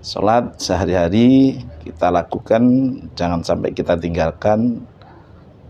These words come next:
terlebih kelak di hari akhir yang Allah tanyakan kepada kita adalah sholat. Maka sholat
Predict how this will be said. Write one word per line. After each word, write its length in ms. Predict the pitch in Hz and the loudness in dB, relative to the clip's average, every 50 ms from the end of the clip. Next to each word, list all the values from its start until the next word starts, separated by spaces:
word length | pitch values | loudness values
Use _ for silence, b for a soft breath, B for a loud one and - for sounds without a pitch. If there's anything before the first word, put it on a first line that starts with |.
| - - - | -18 -4 -4
terlebih 640 | - 82 85 87 78 85 95 110 117 123 120 113 - - - - - - - - - - - - - - - - - - | -2 -2 0 -2 -4 0 2 2 2 2 2 -2 -10 -16 -20 -20 -20 -20 -20 -20 -20 -20 -20 -20 -20 -20 -20 -20 -20 -16
kelak 320 | - - 104 98 - - 82 | -6 -2 -2 -2 -2 -2 -2
di 80 | 92 | 0
hari 160 | 87 85 82 76 | 0 0 2 0
akhir 480 | - - - - 107 107 107 110 107 107 110 - - - - - - - - - - - - - - - - - - - - - - - - - - - - - - - - - - - - - - - - - | -2 -4 -4 -2 0 2 2 2 2 0 -2 -4 -6 -10 -14 -16 -18 -20 -20 -20 -20 -20 -20 -20 -20 -20 -20 -20 -20 -20 -20 -20 -20 -20 -20 -20 -20 -20 -20 -20 -20 -20 -20 -20 -20 -20 -20 -20 -20 -20 -10 -4
yang 320 | - 92 92 85 85 - - - | 0 0 0 0 -2 -6 -6 -2
Allah 240 | - 104 107 104 104 | 0 0 2 0 -2
tanyakan 480 | - - 101 92 92 90 - - 87 90 | -2 -2 -2 0 0 -2 -2 -4 -6 -6
kepada 300 | 76 80 85 78 80 80 | -4 -4 -2 -2 -2 -4
kita 340 | 80 - - 76 - - 98 101 - - - | -6 -10 -16 -8 -4 -4 -2 -2 -4 -8 -10
adalah 320 | - - 78 73 - - - | -10 -8 -6 -6 -8 -8 -14
sholat. 400 | - - - 71 - 67 69 - - - - - - - - - | -12 -10 -10 -10 -8 -10 -12 -14 -16 -20 -20 -20 -20 -20 -20 -16
Maka 560 | 82 85 85 - 101 107 113 117 - - - B B B B B B B B | -16 -14 -8 -4 -2 0 0 -2 -2 -8 -14 B B B B B B B B
sholat 400 | B - - 107 98 92 95 85 | B -8 -2 -2 0 0 0 -2